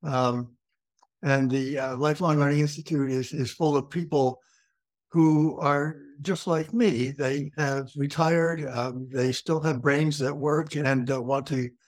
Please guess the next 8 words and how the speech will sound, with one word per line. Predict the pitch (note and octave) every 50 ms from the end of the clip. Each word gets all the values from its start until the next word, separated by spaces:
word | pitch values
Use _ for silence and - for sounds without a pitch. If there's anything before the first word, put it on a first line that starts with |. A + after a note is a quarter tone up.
| _ _ _
exercise | D3+ D3+ D3 - E3+ D3+ E3+ D3+ C#3+ C#3+ C#3
them | D3+ C#3+ C3
and | B2+ B2 C3
use | C#3+ D#3+ D#3+ - -
them. | G#2+ G2+ A2 A2+
And | A2+ A2
so | - - B2+ A#2 - - _ _ _ _ _ _ -
I, | C#3+ C#3 D3